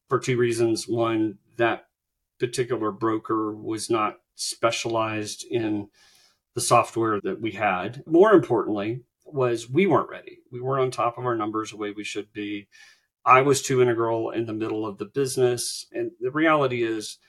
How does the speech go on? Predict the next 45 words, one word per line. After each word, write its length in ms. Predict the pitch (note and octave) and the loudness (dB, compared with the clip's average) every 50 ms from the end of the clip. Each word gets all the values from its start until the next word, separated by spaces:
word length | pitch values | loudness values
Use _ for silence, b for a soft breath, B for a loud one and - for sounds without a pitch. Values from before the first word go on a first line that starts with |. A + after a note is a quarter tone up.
| _ _ _ _ _ _ _ _ _ | _ _ _ _ _ _ _ _ _
what 160 | - C3 B2+ A#2+ | -2 2 4 4
I 20 | |
learned 320 | A#2 A#2 C3 C#3 C3+ B2+ | 4 4 4 4 4 2
in 80 | A#2+ G#2+ | 2 0
that 160 | A2 G#2+ G2 | -2 -4 -6
first 580 | - - - B2 A#2+ A#2 - - - - - - _ _ _ _ _ _ _ _ - | -6 -4 -2 -2 -2 -2 -4 -8 -10 -12 -16 -18 _ _ _ _ _ _ _ _ -2
thing 260 | C3 B2+ B2+ A#2+ A2+ | 0 0 2 0 0
there 300 | A2 A2 G#2+ G#2+ G#2+ G#2 | -2 -2 -2 -4 -4 -4
was, 520 | G#2 G#2+ G#2+ A2 G#2+ G#2 G2 G2+ - - - | -4 -4 -4 -4 -6 -6 -8 -10 -10 -12 -12
when 80 | - C3+ | -12 -8
somebody 240 | - - D#3 D#3 C#3 | -4 0 0 2 4
buys 220 | C3 C3 B2+ A#2+ | 4 4 4 2
your 80 | A#2+ A2 | 0 0
business, 420 | B2 A#2+ A2+ A2+ A2 G#2 - - _ _ _ _ _ - | 0 0 0 -2 -4 -6 -6 -10 _ _ _ _ _ -8
they're 100 | D3+ C3+ | -6 -4
really 260 | C#3 D3+ D3 C3+ B2 | -2 0 2 2 0
just 180 | A2 G#2+ - - | 0 -2 -6 -4
buying 220 | A2 G#2+ G2+ G2 | -4 -4 -4 -4
future 300 | F#2+ - G2 F#2+ - - | -8 -8 -10 -10 -10 -12
cash 240 | F#3+ - - - - | -12 -12 -12 -12 -12
flow. 140 | - - - _ _ _ _ _ - | -16 -18 -20 _ _ _ _ _ -20
<laughs> 320 | - - - - - - | -20 -20 -20 -12 -6 -2
And 220 | - C3 C#3 A#2+ C#3+ | 0 0 2 4 4
if 220 | C#3 C3 - - B B B B B B B | 4 2 2 -4 B B B B B B B
you 300 | - B2+ C3+ D#3+ D#3+ D#3 | -2 6 8 8 10 10
as 160 | D3 C3+ B2 | 8 6 4
a 60 | B2 | 4
founder 640 | A#2 - C3+ C3 C3+ C#3+ C3+ C3 A#2+ A2+ A2 G#2+ G#2 | 4 4 2 4 4 4 4 4 2 2 2 0 -2
or 100 | - - | -2 -2
a 140 | A#2 A#2 G#2 | -4 -4 -4
C 320 | G2 - - A#2+ G2 A2+ B2 | -6 -6 -6 -6 -2 0 2
E 40 | B2 | 4
O 320 | C3 C3+ B2+ B2 A#2 A2+ | 4 4 2 2 0 -2
are 180 | G#2+ F#2 A#2 A#2+ | -2 -2 -2 -2
in 100 | A2+ A2 | -2 -2
the 60 | A2 | -2
middle 280 | A2 A#2+ C#3 C#3+ B2 | 0 0 2 2 2
of 100 | A#2 A2+ | 0 -2
that 200 | A#2 A2 G2 F#2 | -2 -6 -4 0
business, 400 | - B2+ B2+ - A#2+ A2+ A2 - b b b b b b _ | 0 0 0 0 -2 -4 -6 -8 b b b b b b _
the 60 | A#2+ | -12
business 420 | A#2 - D3+ D#3 C#3+ B2+ A#2+ - | -6 -4 -2 0 0 0 0 0
is 120 | A2+ G#2+ G#2 | -2 -6 -4
worth 380 | A2 G#2+ G2+ G2+ G2+ - _ _ _ _ _ _ _ _ _ _ _ _ _ - G#2 | -2 -2 -2 -2 -4 -8 _ _ _ _ _ _ _ _ _ _ _ _ _ -14 -10
zero. 500 | G#2+ G#2+ A2 G#2 F2+ - - - - | -8 -6 -4 -4 -4 -4 -6 -8 -14